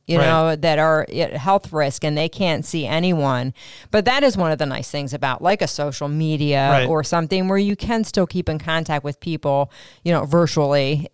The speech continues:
Speaker 1: and, you know, have some communication.
Speaker 2: Yeah, I've been trying to make a lot of contacts, uh, each day,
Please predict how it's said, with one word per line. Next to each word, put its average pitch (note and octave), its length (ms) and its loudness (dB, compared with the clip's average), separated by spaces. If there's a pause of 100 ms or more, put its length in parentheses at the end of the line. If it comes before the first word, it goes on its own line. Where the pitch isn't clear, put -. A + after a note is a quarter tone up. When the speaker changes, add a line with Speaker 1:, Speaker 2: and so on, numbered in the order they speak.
Speaker 1:
and, C#3 480 -4
you E3 160 -4
know, C3 280 -4 (640)
have D#3+ 160 -2
some D3+ 120 -4
communication. C#3+ 920 -4
Speaker 2:
Yeah, D3 100 0
I've F3+ 120 2
been C#3+ 80 0
trying D#3 160 2
to D3+ 40 0
make D3 140 0
a B2+ 40 -2
lot C3+ 180 0
of B2 40 -4
contacts, B2 600 0
uh, B2 120 -2
each C#3+ 280 -6
day, B2+ 260 2